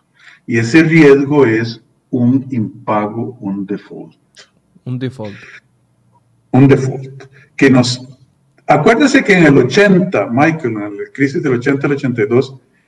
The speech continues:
Speaker 1: la inflación llegó al noventa por ciento.
Speaker 2: Ujú.
Speaker 1: La pobreza se elevó al cincuenta por ciento.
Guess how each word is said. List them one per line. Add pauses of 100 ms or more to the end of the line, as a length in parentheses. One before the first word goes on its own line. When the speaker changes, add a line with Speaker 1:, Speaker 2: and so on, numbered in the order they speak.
Speaker 1:
la
inflación
llegó
al
noventa
por
ciento. (320)
Speaker 2:
Ujú. (300)
Speaker 1:
La
pobreza
se
elevó
al
cincuenta
por
ciento.